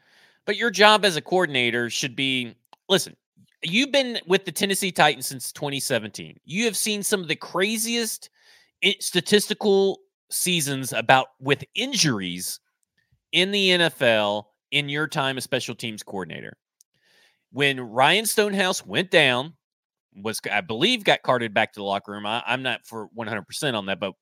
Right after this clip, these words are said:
when he's heading back to the locker room and he's taken out, your job is to be over there with Ryan Tannehill and Nick Folk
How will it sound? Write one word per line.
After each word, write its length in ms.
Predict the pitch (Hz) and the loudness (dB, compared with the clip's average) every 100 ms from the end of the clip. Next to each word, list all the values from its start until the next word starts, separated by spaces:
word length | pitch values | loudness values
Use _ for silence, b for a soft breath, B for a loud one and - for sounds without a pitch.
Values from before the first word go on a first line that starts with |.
| - | -4
when 160 | 139 196 | 0 2
he's 220 | 240 214 | 0 2
heading 200 | 220 185 | 0 4
back 200 | 165 160 | 2 2
to 80 | 151 | -2
the 60 | |
locker 340 | 131 139 131 117 | 2 4 4 -2
room 120 | 110 | -8
and 80 | 107 | -8
he's 240 | 139 120 | -8 -6
taken 300 | 131 123 98 | -4 -4 -2
out, 300 | 107 85 71 _ _ _ _ b b b b | -2 -2 -6 _ _ _ _ b b b b
your 300 | 110 185 294 | 0 2 2
job 800 | 220 127 139 160 113 90 87 90 147 _ _ _ - | 0 0 6 8 8 4 -2 -4 -12 _ _ _ -6
is 160 | 143 | -6
to 100 | - | -4
be 280 | 139 165 208 | -4 0 2
over 280 | 185 170 156 | 2 0 -2
there 480 | 101 87 82 92 123 _ _ _ | -2 -4 -6 -8 -14 _ _ _
with 220 | 107 170 | -2 -2
Ryan 500 | 139 131 147 202 240 | 2 6 8 6 2
Tannehill 720 | 226 247 196 139 104 92 98 - _ _ - | -2 0 2 0 -2 -2 -4 -8 _ _ -2
and 220 | 139 127 | -2 0
Nick 200 | 131 190 - | -2 -2 0
Folk 400 | 185 156 156 | 2 4 2